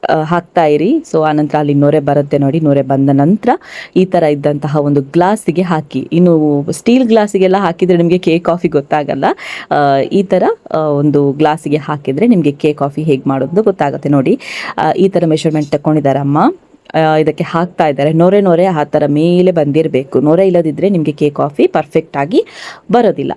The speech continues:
ಅದೊಂದು ಕರೆಕ್ಟ್ ಆಗಿ ನೋಡ್ಕೊಳ್ಳಿ. ಎಸ್, ಈಗ ಮೂರು ಗ್ಲಾಸಿಗೆ ಕೂಡ ಹಾಕ್ತಾ ಇದ್ದಾರೆ ನೋಡಿ. ಆ, ಮತ್ತೆ ಸ್ವಲ್ಪ ಕಡಿಮೆ ಆಯ್ತು ಅಂತ ಹೇಳಿ ಮತ್ತೆ ಹಾಕ್ತಿದ್ದಾರೆ.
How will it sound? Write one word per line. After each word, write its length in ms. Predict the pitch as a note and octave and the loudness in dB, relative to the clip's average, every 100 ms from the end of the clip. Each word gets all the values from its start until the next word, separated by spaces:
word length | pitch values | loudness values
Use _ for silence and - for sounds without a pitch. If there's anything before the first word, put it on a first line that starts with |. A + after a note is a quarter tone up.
| - | -4
ಅದೊಂದು 340 | E3+ F#3 F#3 | 0 0 0
ಕರೆಕ್ಟ್ 380 | G3+ E3 F3 - | -2 -2 -2 -4
ಆಗಿ 160 | D#3 D#3+ | -2 -2
ನೋಡ್ಕೊಳ್ಳಿ. 520 | C3+ - B2+ - F#4 - - - - _ _ _ _ _ | -4 -2 -2 2 0 -2 -20 -20 -20 _ _ _ _ _
ಎಸ್, 180 | A3 G#3+ | -2 2
ಈಗ 120 | A3 G#3 | 2 2
ಮೂರು 360 | G#3 F3+ G3+ A3 | 2 2 2 2
ಗ್ಲಾಸಿಗೆ 460 | F#3 E3 E3+ E3 | 2 0 -2 -4
ಕೂಡ 180 | E3 D#3+ | 0 0
ಹಾಕ್ತಾ 440 | E3+ D3+ C#3+ - E3 | 0 -4 -6 -2 0
ಇದ್ದಾರೆ 340 | C#3 C#3+ C#3 | 0 0 0
ನೋಡಿ. 440 | C#3 C3+ C#3 A#3 A#3+ - | 0 0 0 0 -2 -2
ಆ, 100 | C#3+ | 0
ಮತ್ತೆ 300 | C3+ C#3+ D3 | 0 0 -2
ಸ್ವಲ್ಪ 260 | D3 C#3+ C#3+ | -2 -2 -2
ಕಡಿಮೆ 380 | D3 D3 D#3 D#3+ | -2 0 2 2
ಆಯ್ತು 240 | D3 C#3+ | 2 0
ಅಂತ 160 | C#3 C#3+ | 0 0
ಹೇಳಿ 300 | D3 C#3 D3+ | 0 0 2
ಮತ್ತೆ 340 | C#3+ C#3+ F#3 | 0 0 -2
ಹಾಕ್ತಿದ್ದಾರೆ. 800 | F3+ D3+ E3 - D3 C#3 C#3 F#4 | 0 -2 -4 -6 -2 0 0 -2